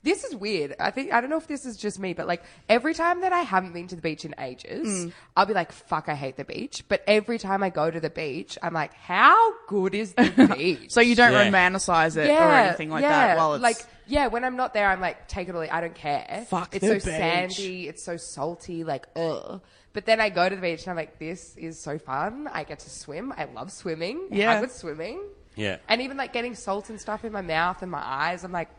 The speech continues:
Speaker 2: My hair
Speaker 1: "Whatever."
Speaker 2: always looks amazing after the
Speaker 1: Yeah,
Speaker 2: beach.
Speaker 1: and beach hair's great as well.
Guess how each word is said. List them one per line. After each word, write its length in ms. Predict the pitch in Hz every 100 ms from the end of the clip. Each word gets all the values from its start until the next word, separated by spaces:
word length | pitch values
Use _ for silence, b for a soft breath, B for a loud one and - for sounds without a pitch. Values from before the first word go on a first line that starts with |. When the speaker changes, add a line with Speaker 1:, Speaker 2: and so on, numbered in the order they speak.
| -
Speaker 2:
My 120 | 214
hair 280 | 254 247 247
Speaker 1:
"Whatever." 140 | 254 233
Speaker 2:
always 200 | 208 202
looks 160 | 185
amazing 480 | 180 160 147 156 131
after 200 | 87 -
the 60 | -
Speaker 1:
Yeah, 240 | 339 320
Speaker 2:
beach. 60 | 262
Speaker 1:
and 100 | 240
beach 240 | 311 311
hair's 260 | - 311 302
great 320 | - 302 311
as 100 | 262
well. 400 | 254 294 302 311